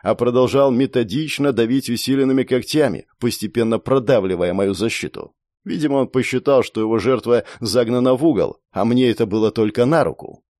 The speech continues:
Постепенно когти противника пронзали барьер. Каждый раз это создавало звук, сравнимый с лопнувшей струной, а капающее на камень зелёное пламя шипело.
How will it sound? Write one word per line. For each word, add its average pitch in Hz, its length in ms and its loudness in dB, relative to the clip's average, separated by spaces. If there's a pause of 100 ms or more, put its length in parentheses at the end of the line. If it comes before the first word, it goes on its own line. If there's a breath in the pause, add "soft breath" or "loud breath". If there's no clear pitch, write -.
(320)
Постепенно 147 920 2
когти 139 460 0
противника 151 720 0
пронзали 117 640 2
барьер. 82 580 -2 (200)
Каждый 107 380 0
раз 117 240 2
это 98 240 2
создавало 104 560 0
звук, 107 360 -4 (120 soft breath)
сравнимый 120 680 0
с - 140 -6
лопнувшей 131 500 0
струной, 131 520 -2 (240)
а - 160 -4
капающее 147 640 0
на 127 140 0
камень 131 500 0
зелёное 120 560 0
пламя 120 380 0
шипело. 123 640 -2